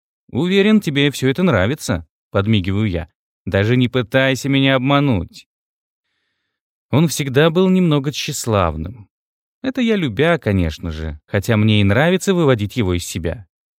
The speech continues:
Он симпатичный парень и сам это знает. Сразу видно, что одежда на нем, даже джинсы, хорошая и дорогая. Может, это все влияние Джулс? Она сама стильно одевается,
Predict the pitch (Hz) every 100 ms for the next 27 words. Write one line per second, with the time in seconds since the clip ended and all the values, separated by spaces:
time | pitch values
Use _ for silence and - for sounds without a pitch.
0 | _ 175 220 - 190 208 170 160 175 170
1 | 101 95 101 165 - 110 104 92 104 92
2 | 87 85 85 _ _ _ _ _ - 101
3 | 147 147 147 156 156 123 98 98 90 127
4 | 185 175 127 117 107 90 87 - _ -
5 | 127 117 101 98 151 190 120 - 82 -
6 | 90 151 240 202 190 165 175 170 180 127
7 | 82 - _ _ _ _ - 143 135 135
8 | 120 110 - 113 98 104 92 90 90 92
9 | 104 185 101 - - _ _ _ - 170
10 | 156 202 196 104 - 180 104 95 135 185
11 | 110 90 110